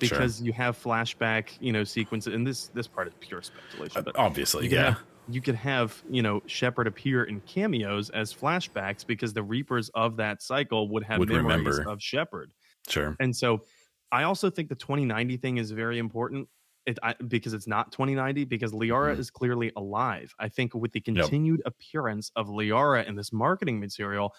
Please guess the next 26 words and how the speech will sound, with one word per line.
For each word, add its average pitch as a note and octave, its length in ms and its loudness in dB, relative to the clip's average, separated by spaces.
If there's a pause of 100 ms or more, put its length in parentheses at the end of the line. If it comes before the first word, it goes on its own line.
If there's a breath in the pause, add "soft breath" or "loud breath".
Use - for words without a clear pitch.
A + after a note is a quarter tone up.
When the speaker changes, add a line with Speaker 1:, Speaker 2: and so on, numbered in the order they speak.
(100)
Speaker 2:
I A2+ 100 0
think A#2 180 -2
we A#2+ 120 0
can A#2+ 180 0
all D#3 220 4
agree, G2 360 -2
Andromeda A#2 460 2
fans A#2+ 400 0 (400 soft breath)
or G#2 220 -4
O C3+ 100 6
T C3 220 -2
fans, A#2 420 0
wherever G#2+ 380 -2
you C3 120 2
want B2+ 220 0
the A2+ 60 -8
game A#2 160 0
to G#2+ 80 -2
be G#2+ 100 -4
set, - 240 -2
I G#2 60 -4
think A2+ 180 -4
we A2 80 -4
can G2+ 140 -8
clearly C3 380 0
agree G#2 340 -2